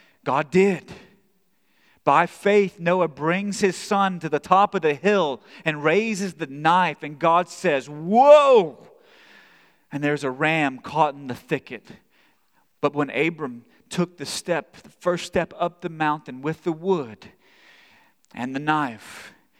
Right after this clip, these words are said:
he didn't know how God would provide. But he trusted that he would. By faith, Sarah believed, even in her old age, that God was, had promised to give her a child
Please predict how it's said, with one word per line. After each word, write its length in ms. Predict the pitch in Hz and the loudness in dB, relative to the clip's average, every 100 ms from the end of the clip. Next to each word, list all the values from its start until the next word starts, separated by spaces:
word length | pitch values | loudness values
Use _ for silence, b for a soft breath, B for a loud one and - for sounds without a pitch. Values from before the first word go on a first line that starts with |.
| b | b
he 120 | - | -10
didn't 200 | 139 143 | -8 -6
know 240 | 156 151 139 | -4 -2 -2
how 180 | 123 120 | -2 -4
God 260 | 117 110 | -4 -6
would 120 | 104 | -8
provide. 420 | - 98 95 90 - _ _ _ _ _ _ _ _ _ _ _ _ - | -14 -16 -14 -14 -20 _ _ _ _ _ _ _ _ _ _ _ _ -16
But 140 | 135 120 | -10 -10
he 60 | |
trusted 380 | - 147 - 120 | -10 -14 -12 -10
that 120 | 117 | -10
he 80 | 113 | -8
would. 280 | 120 131 120 | -8 -8 -2
By 140 | 131 | -4
faith, 580 | 135 - 147 139 120 _ B B B - | -4 -6 -4 -4 -6 _ B B B -14
Sarah 560 | - 156 147 127 101 - _ _ b b b _ - | -4 -2 -2 -4 -10 -20 _ _ b b b _ -6
believed, 580 | 131 135 160 147 123 | -4 -2 -2 -4 -6
even 400 | - 175 202 190 | -10 -6 -4 -2
in 120 | 190 156 | -4 -4
her 200 | 156 151 | -4 -2
old 380 | 165 165 165 - | -2 -4 -4 -6
age, 480 | 139 156 139 120 - | -6 -6 -8 -12 -10
that 260 | 147 - 120 | -12 -10 -4
God 360 | 135 156 160 | 0 0 -2
was, 460 | 131 135 117 117 - B B | -4 -4 -4 -6 -14 B B
had 220 | - 143 - | -4 -4 -4
promised 800 | - 156 170 214 262 - - - B B B | 0 2 4 2 -2 -6 -12 -16 B B B
to 100 | - | -6
give 280 | 147 170 165 | 0 0 0
her 240 | 170 151 131 | -2 -2 -2
a 80 | |
child 560 | 120 - 123 117 110 | -6 -4 -2 -2 -4